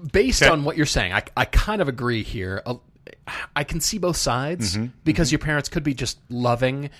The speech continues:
Speaker 1: and they want nothing but the best. They probably wanna protect the grandkids. It's
Speaker 2: Of course
Speaker 1: probably
Speaker 2: they
Speaker 1: their
Speaker 2: do.
Speaker 1: thought
Speaker 2: Yeah.
Speaker 1: number
Speaker 2: Yeah, yeah.
Speaker 1: one. And anything that will get them to see the grandkids faster.
Speaker 2: That's the, well, that's key.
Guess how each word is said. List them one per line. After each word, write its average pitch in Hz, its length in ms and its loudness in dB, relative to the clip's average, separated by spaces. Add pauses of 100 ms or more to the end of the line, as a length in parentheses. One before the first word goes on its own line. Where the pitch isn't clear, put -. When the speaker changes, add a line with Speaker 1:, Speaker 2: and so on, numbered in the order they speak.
(160)
Speaker 1:
and 120 100 -4
they 120 60 0
want 104 200 -4
nothing 120 300 0
but 135 120 -4
the 135 60 -2
best. 101 300 0
They - 60 -2
probably 113 220 0
wanna 110 180 -4
protect - 380 -2
the - 60 2
grandkids. 113 580 -2 (120)
It's 117 80 -4
Speaker 2:
Of 165 60 -4
course 117 220 2
Speaker 1:
probably 107 100 2
Speaker 2:
they 80 80 -6
Speaker 1:
their - 80 -10
Speaker 2:
do. - 80 -18
Speaker 1:
thought 117 340 2
Speaker 2:
Yeah. - 40 -6
Speaker 1:
number 113 280 0
Speaker 2:
Yeah, 139 100 4
yeah. 135 120 6
Speaker 1:
one. 95 340 -4 (320)
And 120 240 -4
anything 143 360 -2
that 131 140 -2
will 110 100 -2
get 120 260 -2
them 120 140 0
to - 100 -6
see - 180 0
the 120 80 -4
grandkids 110 500 -4
faster. 113 680 -2 (340)
Speaker 2:
That's 139 320 6
the, 123 140 0
well, 117 120 8
that's 123 180 6
key. 78 280 -4